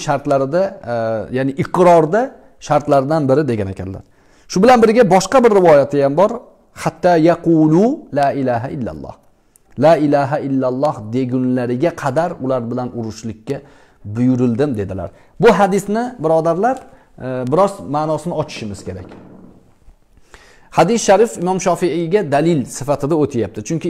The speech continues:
Imom Shofiiyning dalil olish usullari Abu Hanifaning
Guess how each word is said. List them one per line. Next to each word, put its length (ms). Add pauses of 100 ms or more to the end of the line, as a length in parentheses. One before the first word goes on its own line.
Imom 200
Shofiiyning 840
dalil 360
olish 300 (100)
usullari 600 (320)
Abu 220
Hanifaning 600